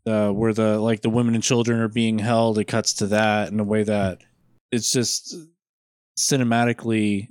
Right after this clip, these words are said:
shot in such a way that it never gets stale through that entire segment is of it award-winning within itself, and I don't think is, uh, acknowledged just as much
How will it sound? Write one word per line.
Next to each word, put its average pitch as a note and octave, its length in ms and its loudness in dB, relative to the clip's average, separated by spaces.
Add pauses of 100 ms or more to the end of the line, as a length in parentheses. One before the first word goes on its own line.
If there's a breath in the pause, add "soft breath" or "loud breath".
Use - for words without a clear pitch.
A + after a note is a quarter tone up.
shot - 500 -2
in G#2 140 -4
such - 280 -2
a G#2+ 40 -2
way A2 240 0
that G2 340 -2 (140)
it A2 180 -4
never A2 640 0
gets G#2+ 300 -2
stale G#2+ 420 0
through G#2+ 220 -2
that G2+ 220 -2
entire G2 800 -4 (440)
segment G#2 500 -2
is - 460 -2
of G2 380 -4 (360)
it G2 140 -4 (420)
award-winning A2 680 2
within G2 280 -4
itself, F#2 640 -6 (160)
and A2 140 -2
I G2+ 180 0
don't G#2 160 -2
think G2 200 -4
is, F#2+ 180 -4
uh, F#2 320 -4 (640)
acknowledged G#2+ 580 0
just G#2 180 -4
as F#2 140 -6
much G2 500 -4